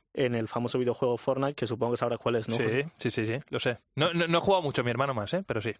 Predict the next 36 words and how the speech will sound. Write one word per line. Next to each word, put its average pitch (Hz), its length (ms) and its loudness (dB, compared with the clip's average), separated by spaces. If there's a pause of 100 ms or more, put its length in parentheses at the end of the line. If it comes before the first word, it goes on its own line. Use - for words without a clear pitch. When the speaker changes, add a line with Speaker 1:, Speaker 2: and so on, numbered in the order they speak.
Speaker 1:
Pues, - 220 2
Speaker 2:
cuál 113 140 0
es. - 160 -12 (180)
Speaker 1:
además 131 400 2
han 143 100 2
creado 147 280 4
otro 143 180 -2
espacio 147 320 0
virtual 139 420 2
en 120 160 0
McDonald's, 131 540 0 (400)
en 131 160 0
otro 127 160 2
entorno 131 380 2
gaming 143 340 2
como 117 240 2
es 123 140 -4 (100)
Roblox. 127 560 -2
Speaker 2:
Ajá. 127 220 -2 (140)
Speaker 1:
Pero 120 120 2
no 127 80 2
solo 139 240 2
eso, 139 200 0
tratan 143 320 0
de 147 80 0
mejorar 143 420 2
la 123 60 2
experiencia 131 680 0
del 131 160 0
viajero 135 400 2
a 135 60 2
través 127 340 0
de 123 100 4
soluciones 127 500 0
digitales 127 680 0 (100)
interactivas 127 720 0